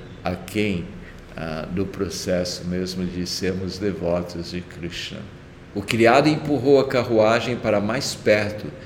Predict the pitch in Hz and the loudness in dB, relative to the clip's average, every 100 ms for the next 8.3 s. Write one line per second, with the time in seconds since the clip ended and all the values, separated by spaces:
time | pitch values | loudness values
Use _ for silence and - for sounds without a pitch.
0 | - - - 160 156 160 151 147 143 139 | -16 -16 -2 2 4 6 4 4 4 2
1 | 135 123 139 131 90 85 - - - 95 | -2 -2 0 0 0 -2 -2 -4 -6 -2
2 | 104 - 92 95 131 113 90 - 95 95 | 0 0 -2 2 4 4 2 0 0 2
3 | 107 110 - 90 - 92 120 117 80 78 | 2 0 0 -2 0 -2 0 0 -2 -8
4 | - - - - - 123 - 135 160 131 | -8 -10 -12 -14 -4 -4 -2 0 2 4
5 | 117 123 131 120 - 127 110 113 113 110 | 4 4 2 0 -2 -2 0 2 0 -2
6 | - 98 104 107 104 101 117 101 101 92 | -4 -2 -2 -4 -8 -4 -2 0 0 -2
7 | 95 98 92 95 87 - 80 80 - - | -2 -2 -2 -2 -2 -4 -4 -6 -8 -8
8 | - - | -6 -6